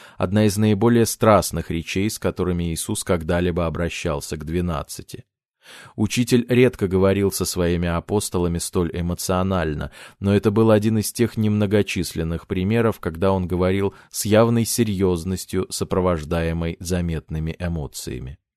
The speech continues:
Влияние его слов на публичную проповедь и личное служение апостолов не замедлило сказаться. С того самого дня их послания стали по-новому смелы.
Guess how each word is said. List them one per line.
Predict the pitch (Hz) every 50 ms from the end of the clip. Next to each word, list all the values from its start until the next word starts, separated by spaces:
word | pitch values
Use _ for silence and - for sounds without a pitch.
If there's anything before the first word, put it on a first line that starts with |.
| _ _ _ _ _ _ _ _ _ _ _ _ _ _ _ _ _ _ _ _ _ _ _ -
Влияние | - 101 113 123 123 147 147 147 147 143 135 131
его | 127 123 123 127
слов | 123 - - 127 131 131 123 -
на | 117 104
публичную | 90 - 107 98 107 104 104 95 - - - 101 98 90
проповедь | - 104 107 113 113 - 120 107 104 101 - -
и | 110 104
личное | 101 107 104 92 - - 95 90 90
служение | 82 - 95 95 95 87 90 90 85 80 80 80 82 85
апостолов | - 98 92 - - 120 120 - - - 113 107 107 104 - -
не | 113 113 117 117
замедлило | 104 113 113 107 101 90 82 78 80 82 82 82 85 85
сказаться. | - - - - 90 82 80 82 71 64 - - - - - - _ _ - _ _ -
С | - -
того | - 107 101 101 101
самого | - - 101 90 87 87 85 82 87 85
дня | 80 87 92 98 107 110 117
их | - - 101 - -
послания | - - 92 - - - 98 107 110 117 113 107 104 98
стали | - - - 104 95 92 92 95
по-новому | - - 101 98 95 92 87 80 80 80 80 82 82
смелы. | - - - - 92 92 85 80 73 69 67 -